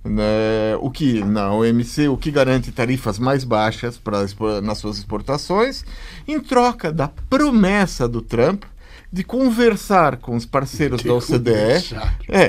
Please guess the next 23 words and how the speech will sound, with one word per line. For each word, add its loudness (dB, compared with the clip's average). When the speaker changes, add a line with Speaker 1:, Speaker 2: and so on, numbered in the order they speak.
Speaker 1:
promessa 2
de 0
conversar, 6
não 4
tá 2
nada 6
garantido. 0
É, 2
pra 6
ser, 4
o 2
Brasil 2
ser 0
admitido 0
na -2
O 0
C -2
D 2
E. 2
Bom, 4
no 6
comércio 2
bilateral, 0